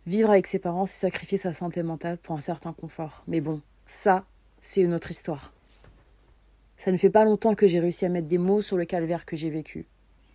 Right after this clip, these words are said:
En fait, un soir, j'ai décidé d'en parler sur les réseaux sociaux et j'ai été surprise de voir que je n'étais pas la seule. Bon, en fait, évidemment que je n'étais pas la seule, mais voir autant de soutien, c'était incroyable. Et j'étais soulagée.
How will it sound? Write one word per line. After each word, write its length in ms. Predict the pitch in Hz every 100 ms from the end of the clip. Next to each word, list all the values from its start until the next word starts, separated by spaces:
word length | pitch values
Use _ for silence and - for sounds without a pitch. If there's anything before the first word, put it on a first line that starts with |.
| _ _ -
En 100 | 165
fait, 300 | 208 208 -
un 120 | 175
soir, 240 | 160 208 196
j'ai 60 |
décidé 260 | 185 175 196
d'en 140 | 175
parler 320 | 156 190 185 196
sur 160 | 208
les 100 | 170
réseaux 220 | 165 160
sociaux 460 | 156 170 - 185 226 _ _
et 100 | 170
j'ai 120 | 170
été 180 | 180 180
surprise 560 | 170 - 202 - 202 175
de 80 | 170
voir 400 | 160 180 180 -
que 120 | 170
je 80 | 160
n'étais 220 | 147 165
pas 180 | 175 165
la 120 | 160
seule. 280 | - 165 147 _ _ _ _ _ _
Bon, 180 | 160 - - _ _ -
en 140 | 202
fait, 420 | - 233 233 - _ _ _
évidemment 440 | 202 175 185 196 196
que 100 | 170
je 60 |
n'étais 160 | 165 170
pas 140 | 160
la 120 | 156 151
seule, 320 | - 160 160
mais 180 | 170 170
voir 240 | 160 180 -
autant 220 | 196 202
de 120 | 185
soutien, 400 | 180 185 - 202
c'était 340 | - 190 170 -
incroyable. 640 | 190 170 - 165 156 143 - _ _
Et 60 | 175
j'étais 220 | 165 165
soulagée. 720 | 165 - 208 180 165 156 151